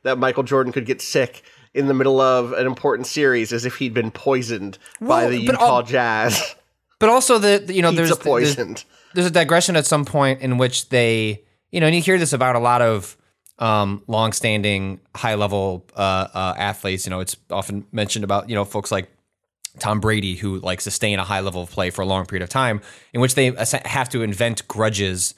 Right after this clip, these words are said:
Speaker 1: Right.
Speaker 2: and slights in order to motivate themselves. And so, you know, like, that was the fascinating part about,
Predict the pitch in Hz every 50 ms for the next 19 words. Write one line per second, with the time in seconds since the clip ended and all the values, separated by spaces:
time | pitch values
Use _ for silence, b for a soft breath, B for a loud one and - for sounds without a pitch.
0 | b b b 98 85 - - 117 113 110 107 104 101 92 - - - - 120 110
1 | 107 101 95 98 - - - b b b b 139 120 113 110 110 104 107 101 -
2 | 110 110 156 202 175 - 110 98 - 107 95 90 - - 95 90 87 87 92 -
3 | - - 113 107 - 143 127 120 113 107 b b b b b _ _ - 131 131
4 | 120 107 104 107 110 120 117 123 117 101 - - 120 117 139 147 151 147 139 123
5 | 127 123 - 127 120 120 - - 123 113 110 104 - 120 113 107 104 104 104 95
6 | -